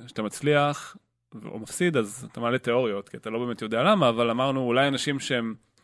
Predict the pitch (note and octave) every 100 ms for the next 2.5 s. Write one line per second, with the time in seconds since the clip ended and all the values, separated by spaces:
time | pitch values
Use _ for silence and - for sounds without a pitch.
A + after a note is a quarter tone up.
0 | - A2 C#3 C3+ C#3 B2 C3 B2+ A#2+ A2+
1 | A#2 B2 A2+ A2 A2+ A2+ G#2+ A2 A2+ C#3
2 | E3 G#2+ G2+ G2+